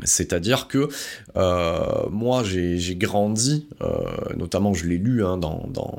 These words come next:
dans des journaux ou dans des magazines spécialisés, euh, j'ai grandi avec cette idée que, euh, par exemple, euh, tel fait divers aux États-Unis avait été commis, euh, par telle personne qui avait vu tel film.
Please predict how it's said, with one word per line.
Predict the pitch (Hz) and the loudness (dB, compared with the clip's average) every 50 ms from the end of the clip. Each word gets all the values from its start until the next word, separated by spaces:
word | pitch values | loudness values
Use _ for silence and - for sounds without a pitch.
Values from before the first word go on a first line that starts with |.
| - - | -6 -6
dans | - - - - - - - | -6 -6 -6 -8 -8 -8 -4
des | 87 87 | -2 -2
journaux | 85 87 90 87 90 98 104 104 104 104 107 107 104 101 95 | -2 -2 -2 -2 0 2 2 2 2 2 2 2 2 2 2
ou | 92 90 | 2 0
dans | 87 90 85 | 0 0 0
des | 82 82 | 0 0
magazines | 90 90 92 92 92 98 95 | 0 0 0 0 0 0 0
spécialisés, | - - - 82 80 - - - 85 87 104 127 147 147 - - - - - - - - - | 0 0 0 -2 -2 -2 -2 -2 -2 0 2 0 0 0 -4 -8 -6 -6 -8 -10 -10 -6 -2
euh, | - - - - - | -2 0 0 -2 -2
j'ai | - - - 92 87 | -2 -2 -2 0 0
grandi | 92 90 92 90 92 104 127 143 147 143 123 | 0 0 0 0 2 2 2 0 0 0 0
avec | - 71 85 87 87 - | 0 0 -2 -2 0 0
cette | - - 90 - - | 0 0 0 -2 -4
idée | 92 98 123 143 147 147 | -2 2 2 2 2 0
que, | 147 - 123 | 0 0 2
euh, | 123 131 139 139 135 117 98 90 87 82 78 82 | 2 4 4 4 4 4 4 2 2 2 0 -2
par | - - - - - | -2 -2 -4 -2 -2
exemple, | 82 85 87 92 117 123 135 143 135 147 143 | -2 -4 -2 0 2 2 2 0 0 -2 0
euh, | 139 135 135 127 104 92 90 | 0 2 2 2 2 0 0
tel | 85 - 135 123 117 107 | 0 2 2 2 2 2
fait | 104 - 120 110 | 0 0 2 2
divers | 98 98 101 98 104 110 110 101 98 | 2 2 0 0 0 2 2 2 2
aux | 90 87 | 2 0
États-Unis | 90 90 80 - 85 85 82 85 90 101 120 139 151 151 127 | 0 -2 0 0 0 0 0 0 0 0 2 2 2 2 2
avait | 101 90 92 92 | 2 2 2 0
été | 90 - 104 101 | 2 0 -2 -2
commis, | - - 107 104 113 120 123 127 123 110 | 0 0 0 2 2 2 2 2 2 0
euh, | 92 85 - - - - - - - 50 - 87 90 | 0 -2 -4 -8 -14 -14 -14 -6 -2 0 0 0 0
par | 90 - - - - | 0 -2 -4 -4 0
telle | - 98 90 | 0 0 0
personne | - - 78 - - 131 135 139 | 2 -2 -2 0 0 0 0 0
qui | 131 - | 0 0
avait | 92 92 98 | 2 2 2
vu | 104 131 127 | 0 -2 0
tel | 147 135 127 | 0 0 0
film. | 123 - 127 107 101 101 | 0 0 0 0 0 -2